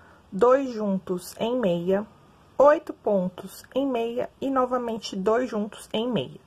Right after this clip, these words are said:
O peito do pé será trabalhado sobre esses dez pontinhos centrais. Eu não continuo a minha carreira aqui até o final, viro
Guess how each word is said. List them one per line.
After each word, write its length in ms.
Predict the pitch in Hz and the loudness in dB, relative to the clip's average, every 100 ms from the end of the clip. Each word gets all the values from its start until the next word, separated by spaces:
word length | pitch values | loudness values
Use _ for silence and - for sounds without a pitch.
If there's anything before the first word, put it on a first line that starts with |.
| - - - - - _ | -20 -20 -20 -20 -20 _
O 160 | - 320 | 2 4
peito 380 | - 294 320 | 4 0 0
do 140 | 214 208 | -4 -4
pé 320 | - 226 202 | 2 4 4
será 320 | 202 220 208 | 0 0 0
trabalhado 680 | 208 180 160 165 196 202 185 | 0 -2 0 2 2 2 0
sobre 340 | - 196 202 | -2 0 2
esses 280 | 202 - 208 | 0 -4 -4
dez 320 | 208 233 339 | 2 4 2
pontinhos 640 | - 349 330 - 262 269 | -2 -2 -2 -2 0 0
centrais. 880 | - - 269 392 370 196 - - - - - - - - | -4 0 0 0 0 0 0 -10 -20 -20 -20 -20 -20 -10
Eu 200 | - 220 | 0 2
não 320 | 240 233 240 339 | 2 4 4 6
continuo 640 | 427 403 - 370 330 285 | 4 2 -2 0 6 6
a 60 | |
minha 220 | 262 226 226 | 6 0 -2
carreira 440 | 220 202 185 180 | -2 0 2 0
aqui 180 | 185 190 | -2 -4
até 200 | 175 165 | -2 -4
o 60 | |
final, 600 | 156 - 214 156 143 160 - - _ _ _ - - | -4 -2 0 2 2 0 -4 -16 _ _ _ -20 -12
viro 800 | 175 185 202 185 180 185 269 | -10 -2 0 2 2 2 0